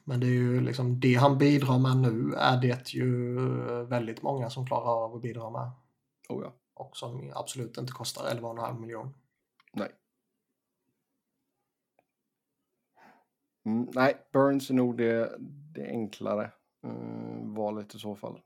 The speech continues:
Speaker 2: Men, eh,
Speaker 1: Ja, det tror jag. Och retainar man två miljoner eller något där, så, eh, är han nog rätt, eh,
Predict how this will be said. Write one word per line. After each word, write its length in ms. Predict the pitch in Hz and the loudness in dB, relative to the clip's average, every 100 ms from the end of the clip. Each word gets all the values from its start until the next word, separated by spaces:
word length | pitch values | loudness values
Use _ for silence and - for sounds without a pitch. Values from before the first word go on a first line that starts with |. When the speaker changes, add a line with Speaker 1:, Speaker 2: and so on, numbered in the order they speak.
| _ | _
Speaker 2:
Men, 440 | - 117 110 110 110 | -14 -12 -10 -12 -12
eh, 180 | 110 113 _ _ - - - _ | -14 -16 _ _ -20 -20 -20 _
Speaker 1:
Ja, 80 | - | 6
det 80 | 147 | 8
tror 180 | 147 139 | 12 10
jag. 180 | 120 131 | 10 8
Och 140 | 143 | 8
retainar 320 | 135 147 143 | 12 12 12
man 120 | 127 | 8
två 180 | 131 156 | 6 6
miljoner 360 | 135 135 123 123 | 8 6 6 6
eller 120 | 127 | 6
något 180 | 123 123 | 4 4
där, 220 | 127 113 | 4 4
så, 480 | 131 139 135 135 135 135 | 2 0 2 4 4 2
eh, 440 | 139 139 143 147 | 0 -2 -2 2
är 60 | 135 | 4
han 160 | 135 | 4
nog 260 | 131 123 120 | 4 4 2
rätt, 300 | 113 - - | -2 -6 -8
eh, 460 | 123 120 127 123 | -6 -4 -4 -6